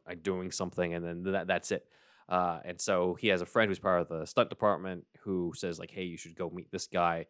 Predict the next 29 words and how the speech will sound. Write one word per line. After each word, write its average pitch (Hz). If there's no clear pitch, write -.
show -
off 82
your -
skills." 90
So 90
he 85
demonstrates 117
his 90
contortionist 90
skills, 82
and 85
the 92
guy 95
he's 90
auditioning 98
for 82
says, 98
"All -
right, 95
hold 170
on 131
a 104
second," 85
comes 143
back 113
in 98
with 87
Tim 90
Burton. 85